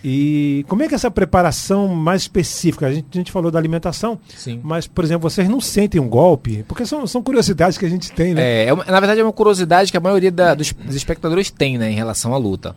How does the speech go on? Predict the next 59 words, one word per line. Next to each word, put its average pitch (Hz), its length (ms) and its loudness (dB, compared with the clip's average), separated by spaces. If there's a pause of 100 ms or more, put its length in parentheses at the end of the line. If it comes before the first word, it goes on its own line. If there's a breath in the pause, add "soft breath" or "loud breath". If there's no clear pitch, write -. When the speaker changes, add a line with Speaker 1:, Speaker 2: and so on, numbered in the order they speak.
(120)
Speaker 2:
Que 127 60 0
Speaker 1:
Uhum. 127 60 2
Speaker 2:
às 123 60 2
vezes 170 180 -2
tu, 180 200 -2 (120)
ah, 135 100 -6
tá 147 120 -2
assistindo 143 360 -4
a 123 40 4
luta 170 320 4
e 131 40 0
tu 135 140 -6
vê 143 180 0
o 160 180 0
lutador 151 300 0
pegou 156 240 4
Speaker 1:
É. - 260 2
Speaker 2:
um, 147 300 -6
um 135 260 -6
golpe, 175 360 6
né, 170 260 -2
aí 151 260 2 (200)
tá 156 100 0
sangrando. 135 580 0 (580 soft breath)
Aí 143 60 4
a 165 60 6
pessoa 175 200 -2
fala, 170 160 -2
"Meu 185 160 2
Deus 175 220 2
do 156 80 -8
céu, 151 280 -2
o - 20 2
homem 147 120 -2
tá 147 100 -6
sangrando, 135 420 -6
deve 135 160 -2
tá 139 120 -2
doendo." 127 380 -6
Não, 208 160 -6
na 165 80 -6
verdade 170 340 -6
não. 139 240 -8 (460 loud breath)
A - 80 -2
gente 139 220 -4
se - 120 -4
prepara 143 460 -2
justamente 143 480 -10
pra 165 100 -12
esses 156 200 -12
momentos. 147 460 -12 (580 loud breath)
E 226 80 -4
aí 196 120 2
vem 180 120 -4
somado 135 440 0
a 110 80 0
adrenalina 151 800 -2
do 120 160 -10
momento, 127 540 -6